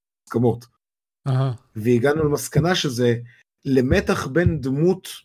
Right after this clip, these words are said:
Speaker 1: פי סי לדמות אן פי סי, כלומר מול דמות מנחה שהיא חולפת, זה דבר אחד, אבל בין השחקנים זה עלול ליצור משקעים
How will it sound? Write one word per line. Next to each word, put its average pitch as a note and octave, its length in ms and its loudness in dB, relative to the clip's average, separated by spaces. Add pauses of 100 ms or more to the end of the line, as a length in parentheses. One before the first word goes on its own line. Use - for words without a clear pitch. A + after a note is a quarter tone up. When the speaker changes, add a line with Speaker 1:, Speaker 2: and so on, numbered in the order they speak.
(120)
Speaker 1:
פי F#3 160 0
סי F3 200 0
לדמות C#3+ 440 0 (140)
אן F#3 200 2
פי C#3 120 0
סי, A#2+ 320 -2
כלומר G#2+ 380 -4
מול C3+ 280 2
דמות D3+ 300 0
מנחה C3 500 2
שהיא C3 260 0
חולפת, F3 760 0 (560)
זה B2 180 2
דבר B2+ 320 4
אחד, A2+ 340 -2
אבל G#2 200 -2
בין C#3 220 2
השחקנים D#3+ 840 0 (720)
זה A#2+ 180 0
עלול C#3+ 220 2
ליצור C3+ 320 0
משקעים B2+ 800 -2